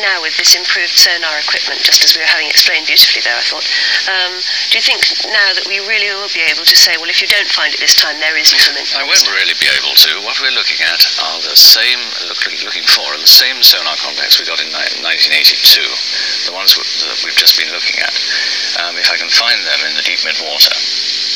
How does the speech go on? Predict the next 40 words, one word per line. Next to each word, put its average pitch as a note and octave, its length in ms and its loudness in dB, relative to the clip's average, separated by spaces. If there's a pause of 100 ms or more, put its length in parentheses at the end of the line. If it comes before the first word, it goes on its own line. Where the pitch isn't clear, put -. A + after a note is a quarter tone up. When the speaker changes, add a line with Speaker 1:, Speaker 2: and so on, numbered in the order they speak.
(300)
Speaker 2:
if - 160 2
we - 80 -2
can - 100 -2
say E2+ 220 4
that - 160 -4
they - 240 0
really - 320 2
are D#2 320 0
there, D#3 320 2 (320)
and E2 80 -4
they E2 160 0
really E2+ 320 2
are E2+ 320 0
in - 160 -2
midwater, - 480 0 (560)
and D#2 100 -4
not G2 140 -2
subject E2+ 480 2
to D2+ 80 -2
all D#2 160 -8
those D2+ 320 4
things, - 720 2
misleading - 420 2
effects - 480 4
that - 100 -2
we've - 140 -4
been - 160 0
looking - 160 2
at, - 160 2 (960)
then F2+ 160 0
we'll F#2 160 -2
be F2+ 80 2
able E2+ 160 2
to - 80 0
go F2+ 160 2
on F2 80 0
to - 80 2
the F2 160 -4
next - 240 4
stage, E2 480 2